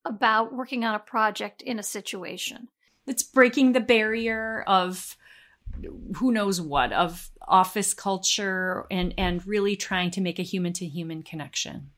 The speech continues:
Speaker 1: Correct. In another, let me use another example. Let's say you're literally in, you're on a computer,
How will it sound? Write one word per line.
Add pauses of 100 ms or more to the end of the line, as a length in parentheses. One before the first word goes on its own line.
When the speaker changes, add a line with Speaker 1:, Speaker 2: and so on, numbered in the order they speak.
Speaker 1:
Correct. (460)
In
another,
let
me
use
another
example.
Let's
say
you're
literally
in,
you're
on
a (360)
computer,